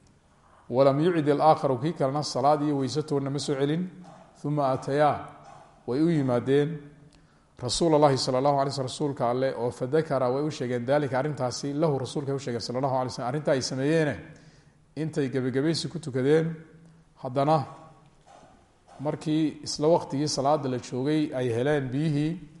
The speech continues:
markaa midna uu soo celiyey salaaddii iyo weysadiiba, midna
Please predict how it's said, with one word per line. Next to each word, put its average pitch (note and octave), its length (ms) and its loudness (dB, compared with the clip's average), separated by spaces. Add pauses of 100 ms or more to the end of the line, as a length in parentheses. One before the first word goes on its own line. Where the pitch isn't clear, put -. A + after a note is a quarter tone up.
(420)
markaa C#3+ 200 -2
midna D3 280 2
uu D3+ 100 2
soo D#3 200 -2
celiyey C#3 380 0
salaaddii C#3+ 480 -2
iyo D3 160 -2
weysadiiba, D#3 560 -2 (480)
midna A#2+ 200 -4